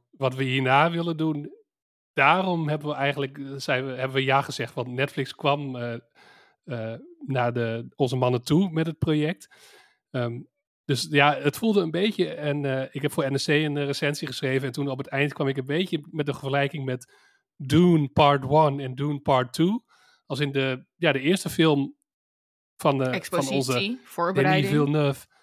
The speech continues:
Speaker 1: was heel veel inderdaad opbouw en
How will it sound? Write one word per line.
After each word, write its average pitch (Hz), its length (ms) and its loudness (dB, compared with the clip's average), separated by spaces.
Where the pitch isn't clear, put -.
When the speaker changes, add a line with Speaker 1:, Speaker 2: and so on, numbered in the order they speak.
Speaker 1:
was 143 160 -2
heel 202 280 6
veel 165 200 -2
inderdaad 151 680 0
opbouw 120 560 4
en 120 400 -10